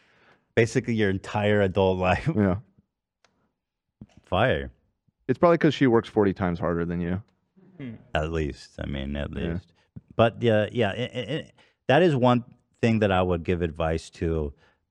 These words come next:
Speaker 1: uh, young people entering the workforce. Do not undervalue your time. Do not let people convince you that for any,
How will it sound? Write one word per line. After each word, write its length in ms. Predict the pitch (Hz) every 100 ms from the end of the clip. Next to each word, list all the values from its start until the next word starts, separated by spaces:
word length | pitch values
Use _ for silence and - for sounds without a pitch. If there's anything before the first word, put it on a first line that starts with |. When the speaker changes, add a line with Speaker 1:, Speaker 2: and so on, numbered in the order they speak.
| - _ -
Speaker 1:
uh, 140 | 82
young 320 | 82 80 87 90
people 300 | 101 92 82
entering 300 | 85 90 82
the 80 |
workforce. 680 | 78 80 - - 92 92 - _ _ _ _ _
Do 160 | 107
not 420 | 98 95 104 104 - _ _
undervalue 840 | 90 92 87 87 87 87 90 90 -
your 180 | 87
time. 580 | 80 - 101 98 95 95 - - _ _
Do 140 | 95
not 240 | 92 98 87
let 280 | 98 98 -
people 280 | 107 101
convince 680 | 95 98 87 87 101 101 -
you 300 | 113 107 101 - _ _ _ -
that 260 | 95 90 _ _ _ _
for 160 | 110 92
any, 320 | 113 131 156